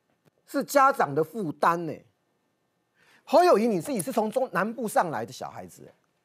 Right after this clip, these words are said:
你怎么会忘记呢？我如果是侯友宜幕僚，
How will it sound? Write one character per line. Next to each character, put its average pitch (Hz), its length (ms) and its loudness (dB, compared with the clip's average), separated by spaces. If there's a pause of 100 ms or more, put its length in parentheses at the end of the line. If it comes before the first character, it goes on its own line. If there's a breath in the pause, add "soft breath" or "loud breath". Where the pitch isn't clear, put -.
(880)
你 262 100 -6
怎 262 80 2
么 240 140 4
会 269 80 2
忘 269 220 6
记 233 260 -2
呢？ 196 200 0 (1400)
我 214 120 4
如 311 60 4
果 330 100 6
是 302 80 0
侯 285 100 6
友 269 160 8
宜 269 60 0
幕 294 160 2
僚， 208 260 6